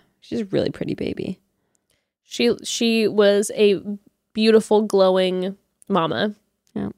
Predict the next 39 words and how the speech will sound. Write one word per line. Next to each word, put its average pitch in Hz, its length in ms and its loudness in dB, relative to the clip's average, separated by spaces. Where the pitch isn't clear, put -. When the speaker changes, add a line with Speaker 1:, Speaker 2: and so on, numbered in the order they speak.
Speaker 2:
But 185 320 2
Speaker 1:
Anywho. 240 480 6
Speaker 2:
yeah, 208 260 4
I, 240 120 4
it's 269 220 2
gonna 427 220 8
be, 214 500 4
it's 262 160 2
gonna 302 180 4
be 226 120 6
hectic. - 600 -4
It's 247 180 2
gonna 311 200 4
be 247 340 4
wild. 151 580 0
And 247 120 6
I, 254 420 8
I, 262 500 6
Speaker 1:
<sighs> 190 80 -4
Speaker 2:
I, 233 120 4
I 233 40 8
simultaneously 233 1000 4
dread 165 400 4
it 240 260 6
and 214 140 6
I'm 202 80 4
also 185 440 4
super 175 460 0
hyped 165 340 -2
for 220 260 4
it 247 240 2
just 220 180 4
Speaker 1:
I'm 294 100 6
interested 226 340 6
to 208 60 10
Speaker 2:
because 220 120 6
Speaker 1:
see 285 100 6
who 247 680 4
is 165 560 2